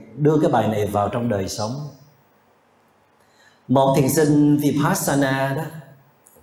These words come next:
lúc nào họ cũng quan sát chính họ hết. Mà đặc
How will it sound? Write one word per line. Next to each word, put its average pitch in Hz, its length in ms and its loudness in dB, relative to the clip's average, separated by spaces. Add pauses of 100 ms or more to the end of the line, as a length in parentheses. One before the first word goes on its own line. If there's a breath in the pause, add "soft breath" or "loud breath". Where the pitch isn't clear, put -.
(1300)
lúc 208 240 2
nào 113 340 0
họ 110 200 -2
cũng 139 440 -4
quan 143 260 -2
sát 180 240 -2 (1300)
chính 156 180 0
họ - 300 0
hết. 143 100 -10 (1700)
Mà 107 120 -6
đặc 120 180 0